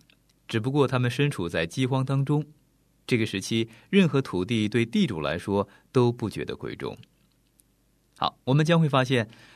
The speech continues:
创世纪的第四十七章所记载的是雅各生命中最美好的另外一个篇章。我们在圣经起初遇见雅各的时候，他的光景不算好。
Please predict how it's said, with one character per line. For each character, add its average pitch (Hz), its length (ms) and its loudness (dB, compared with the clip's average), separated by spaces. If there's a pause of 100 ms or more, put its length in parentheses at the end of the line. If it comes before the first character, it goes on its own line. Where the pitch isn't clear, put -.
(120)
创 180 200 2
世 165 120 2
纪 156 120 -2
的 139 120 4
第 135 180 2
四 139 220 0
十 131 100 -2
七 170 180 0
章 175 240 2
所 107 220 0
记 127 200 -2
载 78 240 -2
的 101 240 0 (180)
是 120 220 0
雅 98 240 2
各 143 200 2
生 143 160 0
命 135 140 0
中 131 260 2
最 135 220 0
美 110 260 0
好 90 280 -2
的 90 120 -2
另 160 260 2
外 95 160 0
一 69 80 -4
个 71 120 -6
篇 82 240 -8
章。 101 220 -2 (1200)
我 117 100 2
们 123 160 4
在 127 160 4
圣 135 200 2
经 131 260 0
起 107 240 -2
初 139 180 -2
遇 151 140 2
见 107 180 0
雅 87 180 0
各 135 200 0
的 95 100 -2
时 85 140 -6
候， 80 260 -2 (300)
他 - 120 -2
的 104 120 2
光 139 280 0
景 80 260 -6
不 80 140 -8
算 76 180 -6
好。 - 320 -10